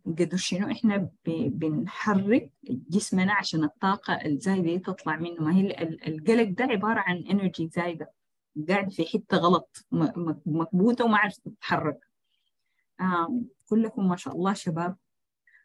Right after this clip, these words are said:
ممارسة الرياضة واجب وطني. أوكي؟ لما، لما نكون إحنا ال-، الرياضة جزء مننا، والجسم السليم في العقل السليم، والعقل السليم في الجسم السليم، بتصبرك على حاجات كثيرة جدًا.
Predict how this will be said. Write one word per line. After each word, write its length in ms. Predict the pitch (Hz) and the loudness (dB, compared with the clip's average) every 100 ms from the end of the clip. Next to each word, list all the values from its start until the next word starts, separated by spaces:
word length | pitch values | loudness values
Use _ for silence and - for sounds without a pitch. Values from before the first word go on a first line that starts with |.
| _ 185 | _ 0
ممارسة 520 | 180 151 165 - 160 | 2 2 -2 -6 -4
الرياضة 640 | 156 170 190 196 180 - | -2 0 0 0 -2 -2
واجب 440 | 175 175 185 160 143 | -2 0 0 0 -4
وطني. 460 | 185 - 165 151 - _ _ _ _ _ _ _ _ _ _ - | -6 -4 -2 -2 -6 _ _ _ _ _ _ _ _ _ _ -6
أوكي؟ 340 | 180 190 247 | -2 0 2
لما، 200 | 254 170 160 175 175 | 2 0 -2 -4 -4
لما 120 | 165 | -4
نكون 480 | 165 185 214 202 - | -4 -4 0 0 0
إحنا 260 | 226 208 180 | -4 0 0
ال-، 120 | - - | 0 -2
الرياضة 640 | 151 147 165 175 196 180 | -2 -2 -2 0 0 0
جزء 280 | 170 190 170 | -2 -2 -4
مننا، 460 | 165 175 175 180 196 | -6 -8 -6 -4 -2
والجسم 640 | 180 156 156 - 202 175 | -2 -4 -2 -2 0 0
السليم 400 | 185 - 165 180 | 0 0 2 2
في 100 | 185 | 2
العقل 340 | 165 - - 170 | 0 -4 -2 -4
السليم، 400 | - 151 170 165 | 0 -2 0 0
والعقل 360 | 156 - - | 0 0 -2
السليم 340 | - - 165 185 | -2 -2 -2 -2
في 120 | 302 | -2
الجسم 280 | 160 - 208 | -2 0 -2
السليم، 420 | - 156 180 226 | -2 -2 4 4
بتصبرك 640 | 175 - 185 170 185 180 | 4 2 4 6 4 4
على 160 | 151 151 | 2 0
حاجات 360 | 156 151 175 - | 0 0 0 -4
كثيرة 360 | - 165 156 147 | -8 -2 0 -2
جدًا. 360 | - - - | -4 -10 -12